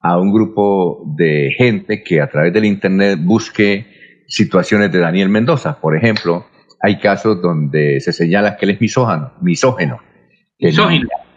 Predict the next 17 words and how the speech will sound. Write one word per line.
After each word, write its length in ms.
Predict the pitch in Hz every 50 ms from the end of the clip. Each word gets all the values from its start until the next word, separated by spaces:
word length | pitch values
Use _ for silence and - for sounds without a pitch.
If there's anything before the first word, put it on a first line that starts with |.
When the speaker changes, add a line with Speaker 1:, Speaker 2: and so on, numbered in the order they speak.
| _ _ _ _ _
Speaker 1:
misógeno, 680 | - 104 101 107 - - - - - - 92 76 64 - _ _ _
que 100 | - 110
ataca 320 | 98 - - 135 - - 131
a 40 |
las 80 | 117 98
Speaker 2:
Misógino. 260 | 95 95 - - 147
Speaker 1:
mujeres, 200 | 123 120 104 87 - - -
que, 500 | 95 95 95 92 90 87 85 80 - - - - - - _ _ _
que 240 | 95 90 90 90 85
hay 380 | 76 92 104 110 110 117 113 110
episodios, 880 | 113 110 - 98 - - 139 135 120 117 113 120 120 120 - - - _ -
inclusive 640 | 123 123 117 - 104 95 - - 147 147 156 151 -
en 120 | 139 120
el 120 | 101 98 -
club 200 | - 147 160 147
en 100 | 143 139
Nogal, 400 | 110 95 104 113 123 127 131